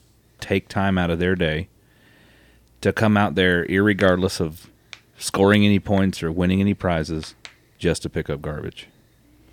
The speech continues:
And to see people like that, that are willing to come out just for the good of our public land,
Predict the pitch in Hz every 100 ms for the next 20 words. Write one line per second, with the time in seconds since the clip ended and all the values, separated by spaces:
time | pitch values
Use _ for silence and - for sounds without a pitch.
0 | _ _ _ - _ _ _ - 85 82
1 | - 98 104 92 87 85 82 82 76 76
2 | - _ _ _ _ _ _ - 85 82
3 | 80 85 - 90 87 85 78 - _ _
4 | _ _ - 95 104 - 104 92 82 90
5 | 90 82 85 80 90 82 82 82 82 90